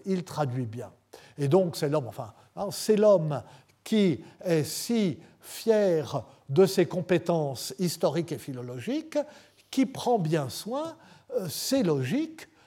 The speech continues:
de dire : « Les poètes ont célébré le service. » Il n'est pas comme ces auteurs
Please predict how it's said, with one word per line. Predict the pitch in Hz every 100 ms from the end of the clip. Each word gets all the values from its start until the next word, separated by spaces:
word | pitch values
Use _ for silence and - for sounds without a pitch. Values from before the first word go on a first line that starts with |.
| _ 151
de | 131 196
dire : « | 127 196 294 311 139
Les | 139 254
poètes | 247 175 160 247 285 202
ont | 156
célébré | 156 135 127 226
le | 214
service. » | - 165 190 311 - - - - -
Il | 208 202
n'est | 151
pas | 139 240 269
comme | 185 160
ces | - 170 131
auteurs | 139 226 226 147